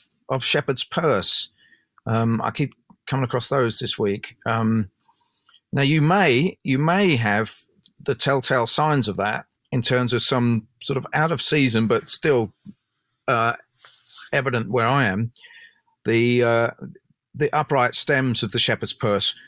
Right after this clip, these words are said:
with the tiny little, uh, they're like a sort of heart shape, only with slightly more straight lines down the edges, um, heart-shaped purses, uh,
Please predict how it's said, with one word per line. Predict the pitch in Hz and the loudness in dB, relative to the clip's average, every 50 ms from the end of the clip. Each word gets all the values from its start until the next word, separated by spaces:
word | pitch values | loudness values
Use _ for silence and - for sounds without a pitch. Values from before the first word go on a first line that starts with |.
| _ _ _ - | _ _ _ -4
with | 117 117 | -2 0
the | 123 131 | 0 -2
tiny | - - - - 127 127 143 156 156 135 | -4 -4 -6 -4 -2 0 0 2 2 2
little, | 139 131 120 117 117 113 104 - _ _ _ _ _ _ - | 2 2 2 2 2 0 0 -4 _ _ _ _ _ _ -10
uh, | - 123 117 110 110 110 - - _ - | -4 -2 -2 0 -2 -2 -4 -10 _ -6
they're | - 139 | -4 0
like | 143 160 175 156 | 2 2 2 0
a | 151 | 0
sort | - - 151 | 0 0 0
of | 127 110 | 0 0
heart | - 139 143 139 123 - | 2 2 2 2 2 0
shape, | - - 104 90 107 - | -2 0 0 -2 -2 -4
only | 113 120 117 | -4 -4 -4
with | 110 117 107 | -2 -2 -2
slightly | - - - 131 127 - 110 | -4 -2 -2 -2 -4 -2 -2
more | 110 107 107 107 98 90 _ - | -2 0 0 0 -2 -4 _ -6
straight | - - - - 127 117 80 | -6 -4 -2 0 -2 0 0
lines | 123 117 117 110 107 104 - - | 0 0 0 2 0 0 -2 -2
down | - 120 107 107 | -2 -2 -2 0
the | 110 110 | 0 0
edges, | 113 101 117 113 101 - - _ - - - - _ _ - | 0 0 -2 -2 -2 -4 -6 _ -16 -20 -20 -20 _ _ -4
um, | 127 120 117 113 113 107 - - | -2 0 2 2 2 0 -2 -2
heart-shaped | - - 147 160 - - 135 127 120 - - | -2 0 0 0 0 0 0 0 -2 -2 -2
purses, | - 127 123 117 - - 107 104 - - - - _ _ _ _ _ - _ _ _ - | 0 0 2 2 2 0 0 0 0 -2 -2 -4 _ _ _ _ _ -20 _ _ _ -4
uh, | 110 110 107 107 104 | 0 0 0 0 -2